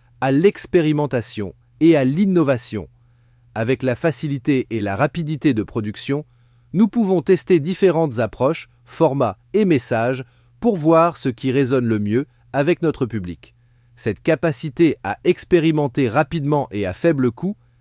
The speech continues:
est un avantage significatif dans le paysage concurrentiel du marketing vidéo. Pour conclure cet épisode fascinant, il est essentiel de souligner que l'intelligence artificielle dans le marketing vidéo n'est pas une force à craindre,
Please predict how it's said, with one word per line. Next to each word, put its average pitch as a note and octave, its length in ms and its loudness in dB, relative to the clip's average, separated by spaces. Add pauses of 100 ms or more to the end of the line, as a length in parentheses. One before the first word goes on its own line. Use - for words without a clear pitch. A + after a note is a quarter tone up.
(120)
est B2+ 180 -2
un B2+ 140 0
avantage B2 520 0
significatif E3 920 -4
dans A2+ 100 -2
le G#2+ 120 0
paysage A#2+ 520 0
concurrentiel B2+ 760 -2
du G#2 100 -6
marketing G#2+ 520 -6
vidéo. F#2 340 -6 (600)
Pour A3+ 200 0
conclure F3+ 440 2
cet B2 200 -4
épisode B2 440 0
fascinant, C3 560 -2 (420)
il F#3 140 0
est A#3 180 2
essentiel G#3+ 600 2
de D3 100 2
souligner F3 520 0
que - 120 -2
l'intelligence D3+ 720 0
artificielle C#3 680 -2
dans F#2 140 -6
le F#2+ 100 -2
marketing C3 560 -2
vidéo A#2 500 0 (360)
n'est D#3+ 160 4
pas A#3+ 280 2
une F3+ 200 0
force - 380 0
à D3 100 0
craindre, G2 540 -4